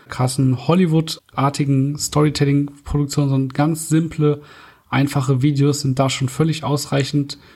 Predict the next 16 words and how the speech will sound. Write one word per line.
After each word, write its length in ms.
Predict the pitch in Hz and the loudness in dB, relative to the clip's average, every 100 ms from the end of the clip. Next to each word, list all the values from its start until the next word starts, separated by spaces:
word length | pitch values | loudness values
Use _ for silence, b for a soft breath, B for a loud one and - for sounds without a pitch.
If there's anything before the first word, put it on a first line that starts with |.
| B _ | B _
bringen 260 | 135 160 143 | 2 4 4
dem 160 | 135 | 0
Kunden 300 | - 147 147 | 2 2 2
letzten 280 | 139 139 147 | 0 -2 -2
Endes 280 | 135 135 131 | 0 -2 -2
den 180 | 131 135 | 2 2
Nutzen, 400 | 151 - 151 131 | 2 2 0 2
den 140 | 135 | 2
er 100 | 127 | 0
von 220 | 127 127 | 0 0
der 100 | 120 | 0
Dienstleistung 540 | 123 135 127 127 - 131 | 0 -2 -2 -4 -2 -4
erwartet. 560 | 113 127 151 165 156 B B B B B B B _ | -2 -2 -2 -6 -10 B B B B B B B _
Und 100 | 123 127 | -4 -2
deswegen, 540 | 131 - 139 135 135 | -2 0 2 2 0
ähm, 360 | - 123 123 | 0 0 0